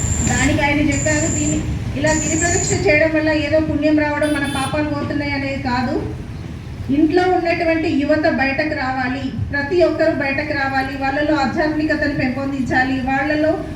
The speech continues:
ఒక యూనిటీని పెంపొందించాలి, ప్రతి ఒక్కరూ రావాలి, కలిసికట్టుగా వచ్చి ఈ గిరి ప్రదక్షిణ చేయడం వల్ల మేమంతా ఒకటి, భారతదేశానికి మేమంతా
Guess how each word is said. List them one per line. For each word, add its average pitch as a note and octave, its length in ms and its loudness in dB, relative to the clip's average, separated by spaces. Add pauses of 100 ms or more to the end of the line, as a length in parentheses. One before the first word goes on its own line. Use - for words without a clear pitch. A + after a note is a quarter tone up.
(120)
ఒక C4+ 120 0
యూనిటీని E4+ 600 0
పెంపొందించాలి, C#4 920 0
ప్రతి D4+ 320 -2
ఒక్కరూ E4 340 2
రావాలి, C#4+ 420 0
కలిసికట్టుగా D#4 580 -2
వచ్చి D#4 460 -2 (460)
ఈ D4+ 140 2
గిరి D#4 140 2
ప్రదక్షిణ E4 380 0
చేయడం D#4 500 0
వల్ల D#4 360 -2 (180)
మేమంతా D#4 680 2
ఒకటి, D4+ 640 -4
భారతదేశానికి D#4 1120 -2 (320)
మేమంతా D#4 640 2